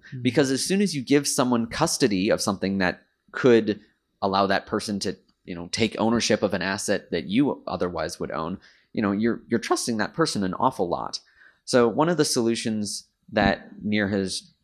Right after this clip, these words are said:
Speaker 2: tried to use to, um, work with this is give, uh, is, is the idea of an optionally custodial wallet,
Speaker 1: Mm-hmm.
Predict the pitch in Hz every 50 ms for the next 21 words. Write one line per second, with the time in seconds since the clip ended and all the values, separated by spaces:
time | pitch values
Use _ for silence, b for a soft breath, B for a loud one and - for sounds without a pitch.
0 | _ _ - - 107 98 95 - 101 90 87 87 92 92 92 92 92 90 - -
1 | - - - 98 90 87 82 80 80 69 - - _ - 90 85 78 78 80 67
2 | 65 64 64 - - - _ _ _ _ _ _ _ _ _ - - 73 98 107
3 | 110 104 104 - 104 - - 98 95 92 - - - - 95 95 92 92 92 -
4 | b b b b b - 117 104 143 147 147 147 143 135 127 - - _ _ _
5 | _ _ _ _ - 110 - - - 110 104 104 98 - - 107 104 95 - -
6 | - _ _ _ _ - 110 110 104 95 107 104 98 104 98 110 117 113 104 104
7 | - - 107 113 - - - 117 104 101 98 95 - 92 - - - - 90 -
8 | - - - 50 - - 139 120 127 160 185